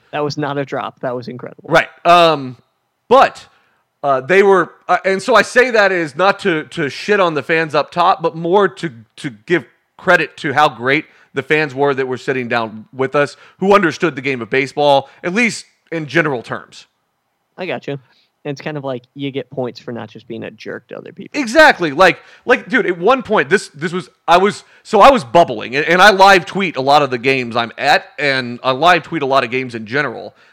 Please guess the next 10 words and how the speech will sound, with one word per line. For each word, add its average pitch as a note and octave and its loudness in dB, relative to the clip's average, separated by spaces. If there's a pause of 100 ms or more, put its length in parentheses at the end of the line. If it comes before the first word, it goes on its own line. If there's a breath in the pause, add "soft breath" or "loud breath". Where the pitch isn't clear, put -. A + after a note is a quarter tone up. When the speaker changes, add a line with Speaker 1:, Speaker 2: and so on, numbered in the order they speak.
Speaker 2:
uh, A2+ -2
or C#3 0
a D3 0
lot D3 6
of A#2 0
Red B2+ 2
Sox A#2+ -2
games A2+ -6
anyway. A#2 -2 (360 soft breath)
And D3 -2